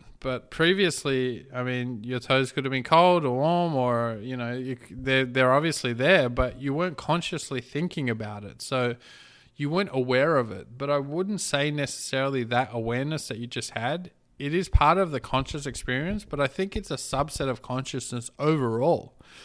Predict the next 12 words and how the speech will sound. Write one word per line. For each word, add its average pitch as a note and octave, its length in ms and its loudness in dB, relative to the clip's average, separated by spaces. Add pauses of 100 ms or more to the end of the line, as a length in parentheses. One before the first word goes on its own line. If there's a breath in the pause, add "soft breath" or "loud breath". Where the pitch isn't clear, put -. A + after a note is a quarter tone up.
(640 loud breath)
Consciousness G3+ 800 -2
is D3 80 -6
something E3 480 -2
that D3 300 -2 (680 soft breath)
we D#3+ 140 -4
don't F#3 220 2
even A3+ 240 0
have - 340 -6
to F3 160 -4
be D#3 320 -2
aware C3+ 540 2
of, A2 360 0